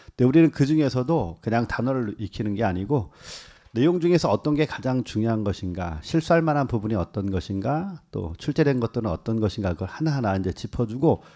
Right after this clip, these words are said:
그걸 먼저 익힐 수 있도록 순서를 잡아줄 거예요. 그러니까 처음 하는 학생들은 그냥 따라하기만 하면 됩니다.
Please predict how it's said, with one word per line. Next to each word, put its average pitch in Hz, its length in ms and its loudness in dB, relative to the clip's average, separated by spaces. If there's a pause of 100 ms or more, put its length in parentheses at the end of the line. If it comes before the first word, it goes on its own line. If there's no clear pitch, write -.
(240)
그걸 127 320 2
먼저 110 420 2
익힐 117 300 0
수 - 140 -4
있도록 98 400 -4
순서를 139 400 0
잡아줄 98 420 -2
거예요. 82 540 -6
그러니까 135 600 -2 (540)
처음 170 300 0
하는 147 180 4
학생들은 113 460 -2
그냥 110 220 -2
따라하기만 160 600 -2
하면 117 220 0
됩니다. 87 500 -4